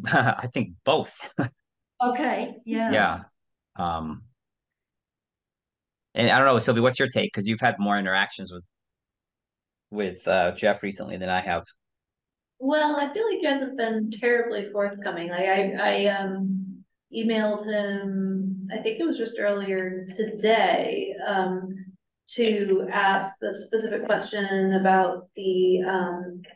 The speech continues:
Speaker 3: or to, to direct them to get us some specific information about that area south of Tri-Town Beach.
Speaker 2: Mm-hmm.
Speaker 3: Um, and he just replied, "Well, we'll see what we can find out," sort of thing. So, um, it's <laughs> like, I feel like, uh,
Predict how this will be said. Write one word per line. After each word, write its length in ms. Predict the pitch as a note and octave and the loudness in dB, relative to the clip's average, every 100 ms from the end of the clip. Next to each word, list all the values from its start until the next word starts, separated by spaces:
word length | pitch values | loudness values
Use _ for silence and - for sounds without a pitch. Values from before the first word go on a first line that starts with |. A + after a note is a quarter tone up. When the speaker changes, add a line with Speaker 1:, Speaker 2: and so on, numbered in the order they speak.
| _ _ _ | _ _ _
Speaker 3:
or 360 | A3 A3 - - | 4 6 2 -2
to, 280 | B3 A3 - | 4 4 4
to 100 | C4+ | 4
direct 460 | B3 A3+ A3+ A3+ | 6 6 6 2
them 340 | A#3 G#3 G3+ G3+ | 0 0 -2 -4
to 140 | G#3+ | -2
get 140 | G3+ G3+ | 0 0
us 180 | G3 - | 0 -4
some 340 | G3 F#3 - | -8 -8 -10
specific 400 | - G#3+ G#3 - | -10 -8 -8 -4
information 460 | F#3+ G3 F#3 F#3 F#3+ | -4 -2 -2 -2 0
about 180 | E3+ | 2
that 160 | F#3+ F#3 | 4 6
area 420 | F3+ F#3 F3+ F3 F3 | 8 8 6 4 2
south 340 | - F3 F3 | 0 0 0
of 100 | F#3 - - _ _ | -4 -4 -14 _ _
Tri-Town 500 | - F3+ F#3 E3+ E3+ | 0 2 2 -2 -2
Beach. 460 | E3+ D4 D#4+ - - - | 2 2 2 -4 -10 -4
Speaker 2:
Mm-hmm. 480 | A3 G3+ - G#3+ A3+ | 2 4 4 4 6
Speaker 3:
Um, 260 | A3+ A3 G#3 | 6 4 4
and 120 | G#3+ | 0
he 100 | A3+ | 0
just 220 | G#3 G3+ | 0 0
replied, 500 | G#3 - G#3 F#3+ F#3+ | -4 -2 2 4 4
"Well, 180 | B3+ F#4+ | 4 4
we'll 160 | E4 C4 | 2 2
see 160 | C#4+ | 0
what 100 | C4+ | 0
we 60 | A#3+ | 0
can 160 | C#4+ C#4+ | 0 -2
find 220 | C4+ C#4 | -2 0
out," 480 | C#4+ A3+ A3 - - | 0 0 -2 -8 -8
sort 220 | A3 F#3+ | -6 -4
of 200 | F#3+ F#3+ | -4 -6
thing. 240 | G3 F#3 | -6 -6
So, 420 | F#3 A#3 G3+ F#3+ F#3+ | -2 2 4 2 0
um, 500 | G#3+ G3+ G3 G3 G3 - - - | 0 0 -4 -8 -10 -16 -20 -8
it's 280 | A3+ - - | -8 -8 -4
<laughs> 20 | |
like, 1300 | C4+ C#4 C4+ B3+ D#4 - - - - C4+ - A3 G#3+ | -2 0 -2 -4 0 0 0 -6 -14 -14 -2 2 2
I 220 | G#3+ G#3+ G#3+ | 2 2 2
feel 240 | B3+ A#3 | 2 2
like, 360 | A#3 A3 G#3+ G#3 | 2 0 -2 -4
uh, 380 | G3+ F#3 F3+ | 0 2 0